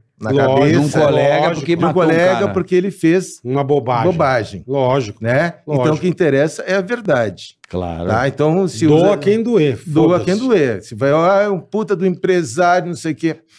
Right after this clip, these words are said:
Speaker 1: O que que eu vou fazer?
Speaker 3: O fato é esse,
Speaker 1: O fato
Speaker 3: amigão.
Speaker 1: é esse, não tem como
Speaker 3: É
Speaker 1: contornar.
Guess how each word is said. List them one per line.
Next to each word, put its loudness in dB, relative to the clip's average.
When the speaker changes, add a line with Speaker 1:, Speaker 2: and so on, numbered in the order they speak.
Speaker 1:
O -20
que -12
que -12
eu -6
vou -8
fazer? -10
Speaker 3:
O -6
fato -4
é 2
esse, 2
Speaker 1:
O 0
fato 0
Speaker 3:
amigão. 2
Speaker 1:
é 4
esse, -6
não -4
tem -4
como 0
Speaker 3:
É 0
Speaker 1:
contornar. 2